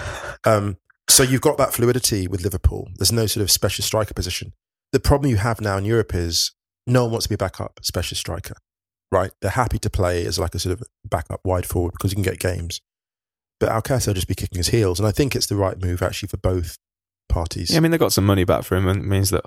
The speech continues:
Speaker 2: Haaland really cost them nothing, especially with the sale of Julian Weigl as well. So
Speaker 1: Good piece of business, I think.
Speaker 2: Yeah, I mean, Dortmund have done very smart business over the winter break and up to the transfer deadline.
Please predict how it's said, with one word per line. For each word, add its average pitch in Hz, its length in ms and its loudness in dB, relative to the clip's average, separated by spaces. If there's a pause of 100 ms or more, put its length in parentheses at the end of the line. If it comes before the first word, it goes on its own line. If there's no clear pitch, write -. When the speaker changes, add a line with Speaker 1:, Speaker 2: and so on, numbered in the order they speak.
(120)
Speaker 2:
Haaland 92 280 2
really 90 160 2
cost - 260 -2
them 87 80 -2
nothing, 90 360 0
especially 90 340 0
with 90 100 -2
the 92 40 -2
sale 95 280 2
of 87 60 0
Julian 90 320 2
Weigl 90 380 0
as 85 120 -4
well. 95 220 4
So 92 260 -2 (420)
Speaker 1:
Good 107 140 2
piece - 140 4
of 90 60 -4
business, 87 280 -2
I 85 80 -6
think. 90 160 -6 (300)
Speaker 2:
Yeah, 131 100 2
I 131 40 4
mean, 139 120 4
Dortmund 139 260 4
have 107 120 0
done 107 120 6
very 104 220 4
smart 107 260 2
business 101 340 2
over 98 200 2
the 101 80 4
winter 101 240 2
break 101 340 2
and 95 160 2
up 73 120 -4
to 113 100 2
the 101 80 2
transfer 101 360 2
deadline. 95 500 2